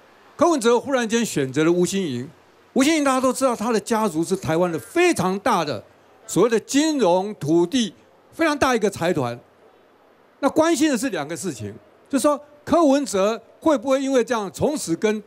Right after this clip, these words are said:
大的财团挂钩，对他未来他好像要代表一个比较不一样的力量，特别是对年轻人关心，台湾社会会不会变？那如果你一开始就跟大财团挂钩，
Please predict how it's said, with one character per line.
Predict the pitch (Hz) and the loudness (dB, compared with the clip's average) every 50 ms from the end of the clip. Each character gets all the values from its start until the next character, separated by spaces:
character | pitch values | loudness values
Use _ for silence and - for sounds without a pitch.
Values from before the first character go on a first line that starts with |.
| _ - | _ -2
大 | 285 220 196 | 0 0 0
的 | 180 175 | -2 -4
财 | - 156 180 190 | -2 -2 -2 -2
团 | 170 175 170 | -2 -2 0
挂 | - 254 226 214 | 0 0 0 2
钩， | - 233 233 226 214 - - - _ _ _ _ _ _ _ _ _ _ _ | 2 2 0 0 -2 -6 -12 -20 _ _ _ _ _ _ _ _ _ _ _
对 | - 302 285 247 | 0 0 2 2
他 | 262 320 | 4 2
未 | 320 339 302 240 | 4 4 2 2
来 | 196 190 202 220 - - | 2 0 -4 -4 -6 -6
他 | 190 269 247 | -6 -4 -4
好 | - - - 147 | -4 -6 -4 -4
像 | 185 208 | -2 -2
要 | 208 | -2
代 | 202 220 202 | 0 -2 -2
表 | - 147 147 | 0 -2 -2
一 | 151 | -4
个 | 151 147 | -4 -6
比 | - 147 | -6 -4
较 | 143 185 | -4 -4
不 | 185 - 294 | 0 2 2
一 | 262 240 | 2 2
样 | 247 214 190 | 2 0 0
的 | 185 185 | 0 -2
力 | 202 214 196 | -2 -2 0
量， | 214 214 180 - - _ _ _ _ _ _ _ _ _ _ - | 0 -2 -2 -4 -10 _ _ _ _ _ _ _ _ _ _ -2
特 | 277 | 0
别 | 262 254 | 0 0
是 | 226 277 | -2 -4
对 | - 320 285 254 233 | 0 2 2 2 2
年 | 208 208 226 247 | 2 0 -2 0
轻 | 233 269 254 | 0 -2 -2
人 | 214 202 196 | -2 -2 -2
关 | - 240 233 240 240 | 0 0 2 2 0
心， | - - 247 240 240 233 220 - - - - - - _ _ _ _ - _ - | 0 0 0 0 -2 -2 -6 -14 -20 -20 -20 -20 -20 _ _ _ _ -20 _ 0
台 | 165 226 | 2 2
湾 | 302 302 247 240 233 | 2 2 0 -2 -2
社 | - 311 294 269 | 0 2 2 4
会 | 254 | 2
会 | 262 | 2
不 | 240 247 | 2 0
会 | 262 247 - - | 0 0 0 0
变？ | - 349 311 220 - - - - - - - - - - - | 0 0 0 0 -2 -8 -20 -20 -20 -20 -20 -20 -20 -8 -2
那 | - 320 | 0 2
如 | 339 349 | 2 2
果 | 349 294 | 2 0
你 | 247 226 - - | 0 -2 -4 -2
一 | - 311 | -2 -2
开 | 302 - 220 285 277 | 0 0 0 0 0
始 | 277 - 170 | -2 -4 -4
就 | - 240 226 | 0 0 2
跟 | 240 240 233 | 2 0 0
大 | - 226 208 | 0 -2 0
财 | 156 170 180 | 0 0 0
团 | 180 175 180 180 | 0 0 -2 -2
挂 | - 220 196 | -2 -2 0
钩， | 185 190 196 196 190 185 | 0 0 0 0 0 -2